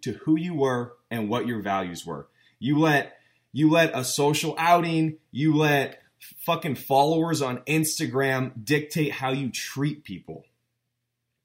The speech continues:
Dictate how you morally objectify yourself in situations. You changed your entire persona when, you know, X, Y, and Z came up and asked you to hang out,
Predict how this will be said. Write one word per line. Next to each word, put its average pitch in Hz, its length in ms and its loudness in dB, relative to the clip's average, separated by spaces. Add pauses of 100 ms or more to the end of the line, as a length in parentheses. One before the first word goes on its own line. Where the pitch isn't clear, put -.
(280)
Dictate 160 500 -2
how 139 220 -2
you 143 240 -2
morally 139 580 0
objectify 107 720 -6
yourself 90 500 -8
in 87 100 -12
situations. 80 840 -10 (300)
You 180 180 -4
changed 175 460 -2
your 147 120 -2
entire 139 460 -2
persona 127 760 -6 (200)
when, 113 640 -2 (240)
you 131 100 -2
know, 113 220 -4
X, 139 260 -2
Y, 139 140 0
and 123 180 0
Z 127 240 -2
came 120 180 -2
up 110 160 -6
and 110 80 -6
asked 113 260 -6
you 104 80 -6
to 98 100 -8
hang 101 220 -6
out, 101 240 -6